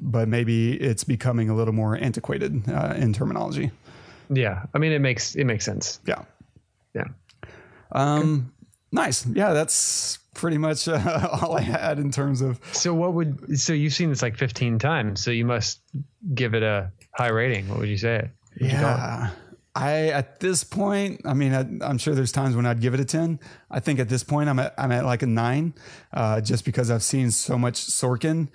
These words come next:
Speaker 1: that I, the, some of the Sorkinisms, uh, start to wear on me a little bit. Like, whenever he turns around and they're, he's made the decision to go to court and, and be the lawyer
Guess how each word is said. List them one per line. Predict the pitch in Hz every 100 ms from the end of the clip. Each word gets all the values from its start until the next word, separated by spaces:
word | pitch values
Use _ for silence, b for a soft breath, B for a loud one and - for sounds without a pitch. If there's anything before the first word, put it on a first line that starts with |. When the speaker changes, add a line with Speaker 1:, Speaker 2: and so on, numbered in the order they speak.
| B B B
Speaker 1:
that | 120 110 117 117 113 - - - -
I, | 131 117 117 120 120 113 - - _ _ _ -
the, | 143 120 117
some | - 143
of | 123
the |
Sorkinisms, | 113 135 131 147 135 135 151 151 139 - B B B
uh, | 120 -
start | 123 135 123
to | 131
wear | 127 131
on | 139
me | 139
a |
little | 147 143
bit. | 147 156 -
Like, | 123 113 - - B B -
whenever | 135 123 127 123
he | 127 120 135
turns | 156 147 127
around | 131 135 131
and | 120 117 120 127
they're, | 120 120 120 -
he's | 117 127 113
made | 139 120
the |
decision | 107 - 123 120
to | 113
go | 123
to |
court | - 139 139 -
and, | 120 113 110 110 - B B B
and | 123 110
be | 127
the | 123
lawyer | 117 123 139 151 139